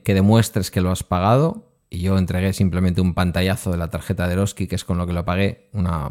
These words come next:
Mastercard de Eroski, y me dicen, "Ahí no se ve tu nombre, no se ve quién lo ha pagado". Bueno, he entregado el extracto completo de la,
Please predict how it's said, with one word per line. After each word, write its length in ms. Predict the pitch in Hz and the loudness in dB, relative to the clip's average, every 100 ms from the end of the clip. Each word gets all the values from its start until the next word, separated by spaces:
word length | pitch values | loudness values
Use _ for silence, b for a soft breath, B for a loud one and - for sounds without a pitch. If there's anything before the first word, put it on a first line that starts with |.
| - | -6
Mastercard 560 | 90 - 92 85 92 | -6 -2 -4 0 0
de 60 | 90 | 2
Eroski, 440 | 95 101 - 107 | 0 0 0 0
y 40 | 90 | 2
me 100 | 90 | 0
dicen, 380 | 90 95 85 - b b b b - | 0 -2 -2 -6 b b b b 2
"Ahí 180 | 113 120 | 6 8
no 100 | 113 | 6
se 140 | 107 | 6
ve 100 | 95 | 4
tu 120 | 92 | 4
nombre, 340 | 107 123 117 107 | 6 6 6 6
no 100 | 107 | 4
se 140 | 107 | 4
ve 80 | 98 | 0
quién 180 | 90 85 | 0 -2
lo 60 | |
ha 100 | 82 | -2
pagado". 420 | 82 82 82 73 _ b b b b | -4 -4 -4 -6 _ b b b b
Bueno, 240 | 87 82 - | -4 -2 2
he 60 | |
entregado 420 | 104 104 98 92 87 | 2 4 6 6 4
el 60 | |
extracto 460 | 87 - 95 - 90 | 0 -2 -4 -2 -2
completo 440 | 87 85 95 90 | 0 2 2 2
de 120 | 87 | -2
la, 360 | 85 85 85 | -2 -4 -6